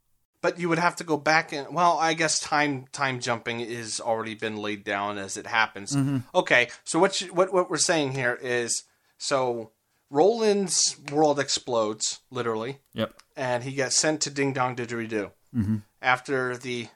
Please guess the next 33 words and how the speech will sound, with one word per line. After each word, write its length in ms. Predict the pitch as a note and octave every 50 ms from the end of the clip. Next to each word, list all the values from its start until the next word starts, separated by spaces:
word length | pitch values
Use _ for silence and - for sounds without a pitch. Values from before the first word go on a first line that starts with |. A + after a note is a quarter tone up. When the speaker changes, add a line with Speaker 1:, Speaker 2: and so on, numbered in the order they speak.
| _ _ -
Speaker 1:
events 380 | C#3+ A#2+ C#3 E3+ A3+ A#3 G#3+ -
of 80 | G#3
the 60 | G3+ F#3+
game, 460 | E3 F3+ E3 D3 B2 A#2+ C3 C#3+ - -
where 220 | C3 B2 A#2 A#2+
peace 400 | A2+ - - - E3 F3+ F3 -
is 140 | F#3 D3+ C3
brokered 440 | C3 C#3 C3+ C3+ C3 - C#3 B2+ A#2+
among 340 | B2 B2+ B2 A#2+ A#2+ B2 A#2+
all 280 | - B2+ B2+ C3 C3+
the 140 | C3 C3+ C3
regions 440 | A#2+ A#2+ A2+ A2+ A2 B2 A#2 G#2+ -
which 360 | B2+ A#2 - - - - - - - - _ -
arguably 500 | D#3+ E3+ F#3 E3+ F3+ F3+ E3 E3 D3+ C#3+
have 400 | C3+ D3 D3+ D3 C3+ B2 B2 - - C3
a 160 | C3 B2 A#2+
real-life 520 | A#2+ B2 C3+ C#3 C3+ B2 B2 B2 A#2+ -
counterpart, 680 | - C#3 C3 C3 - A#2+ - A#2+ G2 A2 - - _ _ _ _ _ _ _ _ _ _ _ _ _ _ _ _ _
okay? 260 | - B2 C#3 E3 D#3+ _ _ _ _ _ _ _ _ _ _ _ _ _ _ _ -
Then 300 | C#3 D3 D#3+ E3+ F#3+ F#3
when 140 | F3 D#3 D3+
Roland 480 | D3 D3+ D#3 E3+ E3 D#3 D3 C#3+ C3
goes 280 | C#3+ C#3 C#3 C#3 C3+ -
back 260 | D3 C3 G#2+ - -
home, 420 | - - G#3+ G#3 E3+ C#3+ C#3 C3
he 160 | A#2+ - D3+ C#3
goes 280 | C#3 C#3+ C3+ C3 B2+ -
back 260 | C3+ B2+ A#2+ - - -
to 120 | C#3 B2
before 1040 | A#2+ - - A#2+ A#2 A2 - - - - - - - F#3 G3+ G#3 G#3+ G#3+ G#3 G3 F#3
the 160 | E3 D#3+ D3+
nuclear 540 | D3 D3 D3 C#3 C#3 - D3 D3 C3+ C3 B2+
explosion, 720 | A#2+ - - - - F#3+ F#3 F3 C#3+ B2+ B2+ B2 A#2+ A#2